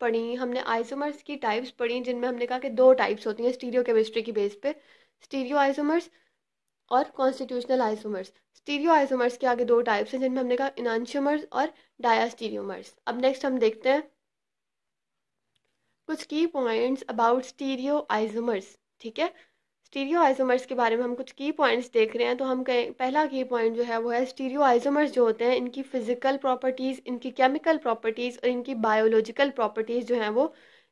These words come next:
एक दूसरे से डिफरेंट होती हैं। एग्जांपल के तौर पे हम देख सकते हैं कि जो हमारे पास सिस और ट्रांस आइसोमर्स होते हैं ब्यूटेन डायोइक एसिड के या फिर किसी भी चीज़ के, हम एक एग्जांपल ले रहे हैं यहाँ पर ब्यूटेन डायोइक एसिड की,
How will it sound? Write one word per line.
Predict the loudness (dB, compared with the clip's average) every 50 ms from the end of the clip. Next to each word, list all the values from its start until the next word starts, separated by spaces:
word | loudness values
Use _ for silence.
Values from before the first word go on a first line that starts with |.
| _ 0
एक | 0 2 2
दूसरे | 0 0 0 0 0
से | 0 0 0
डिफरेंट | 0 -2 -2 0 4 4 6 6 4 2
होती | -4 -4 -6
हैं। | -8 -10 -10 -10 _ _ _ _ _ _ _ _ _ _
एग्जांपल | -2 2 6 6 6 6 6 4 2 0
के | 0
तौर | 2 4 2 2
पे | 2 0
हम | -2 0 2
देख | 4 4 4 4
सकते | 4 0 0 0 0
हैं | 0 0
कि | 0
जो | 0 -2
हमारे | 2 2 2 2
पास | 2 0 -2 -2
सिस | -2 -2 -2 0 0 0
और | 0 0
ट्रांस | 0 2 2 4 4 4 4 4
आइसोमर्स | 4 4 4 2 2 4 4 6 6 6
होते | 4 2 2 2
हैं | 0 0 0 -4 -6 -14 -20 -20 -20 _ _ -2
ब्यूटेन | -2 -2 0 2 4 4 4 6
डायोइक | 6 6 6 6 6 6 6 4 4 0
एसिड | -2 0 0 -2 -4 -2
के | 0 2 4
या | 4 4
फिर | 2 0 -2
किसी | -2 0 2 4
भी | 4 4
चीज़ | 4 2 -4 -6 -8 -10
के, | -12 -12 -12 -12 _ _ _ _ _
हम | 0 2 2
एक | 2 2
एग्जांपल | 2 4 6 6 6 6 6 4 4 4
ले | 4 4 4
रहे | 4 2
हैं | 2
यहाँ | 2 0 0 -2
पर | -2 -4 -4
ब्यूटेन | -2 -2 2 2 2 2 2
डायोइक | 0 -2 0 0 2 0 0 0 0
एसिड | 0 2 4 2 2 2
की, | 0 -4 -6